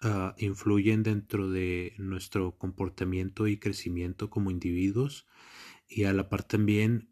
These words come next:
cómo es que nuestro comportamiento hacia con ellos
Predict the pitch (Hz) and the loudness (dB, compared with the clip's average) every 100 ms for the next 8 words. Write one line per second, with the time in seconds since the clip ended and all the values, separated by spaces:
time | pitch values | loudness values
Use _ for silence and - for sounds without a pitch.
0 | - - 107 104 107 107 - - 110 107 | -20 -4 0 2 2 0 -4 -2 2 4
1 | 107 104 107 104 92 117 101 95 95 - | 4 2 0 -2 -2 -4 -4 -4 -6 -4
2 | 95 95 98 98 110 110 110 107 107 95 | -2 -2 -2 0 0 0 0 -2 0 0
3 | 95 95 104 107 - - | 2 2 0 -2 -6 -16